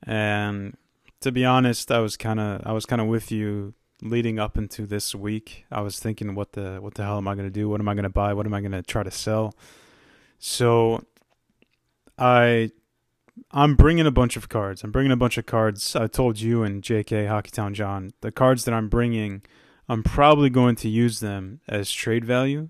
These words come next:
and basically just cash value. So, important note,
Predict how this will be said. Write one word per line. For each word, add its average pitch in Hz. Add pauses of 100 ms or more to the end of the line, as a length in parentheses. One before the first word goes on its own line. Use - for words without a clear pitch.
and 107
basically 110
just 101
cash 113
value. 131
So, 104 (800)
important 131
note, 131